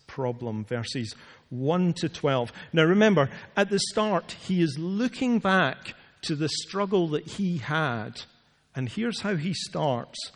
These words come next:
verse one. "Surely God is good to Israel,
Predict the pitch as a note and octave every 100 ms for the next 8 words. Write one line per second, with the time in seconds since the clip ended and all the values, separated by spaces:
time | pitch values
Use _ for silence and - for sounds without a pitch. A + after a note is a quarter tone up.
0 | - _ C3 D3+ C#3+ - D3+ C#3+ A#2+ A2
1 | - - _ _ _ - - - G3 A#3+
2 | A#3+ A#3+ G#3 E3 C#3 C#3+ D3 E3 - D3
3 | C3 A2 - F3 G#3 F3+ - - _ -
4 | - D3+ - - F3 G3+ - C3+ A2 A2
5 | D3 G#3